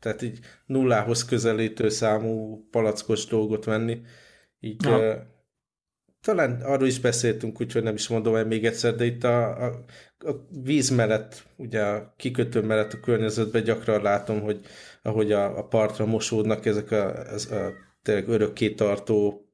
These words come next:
Speaker 1: műanyag üvegek, és próbálom távol tartani magam, hogy még jobban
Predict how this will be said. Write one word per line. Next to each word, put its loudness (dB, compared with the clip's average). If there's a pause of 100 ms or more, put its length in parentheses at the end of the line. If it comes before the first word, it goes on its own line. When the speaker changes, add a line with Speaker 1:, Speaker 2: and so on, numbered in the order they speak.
(180)
Speaker 1:
műanyag 0
üvegek, 0
és -6 (840)
próbálom 0
távol 2
tartani 2
magam, 0
hogy 0
még 2
jobban -2